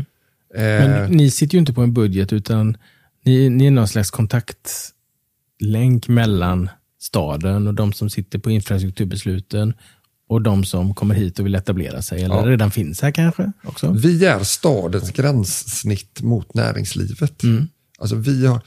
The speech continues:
Speaker 1: är de som har näringslivskontakterna
Speaker 2: Mm.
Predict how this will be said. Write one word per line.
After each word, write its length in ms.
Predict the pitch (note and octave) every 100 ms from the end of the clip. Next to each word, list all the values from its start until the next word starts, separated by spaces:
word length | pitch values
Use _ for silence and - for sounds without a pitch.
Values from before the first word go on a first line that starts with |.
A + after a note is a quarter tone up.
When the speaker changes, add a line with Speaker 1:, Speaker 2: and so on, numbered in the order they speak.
| _ _
Speaker 1:
är 80 | -
de 200 | A#2+ G#2+
som 140 | G2 A2
har 120 | G2+
näringslivskontakterna 1400 | A#2 G#2 F#2+ E2 F2 - - - - G2 - - G#2 C#3+ -
Speaker 2:
Mm. 220 | - B2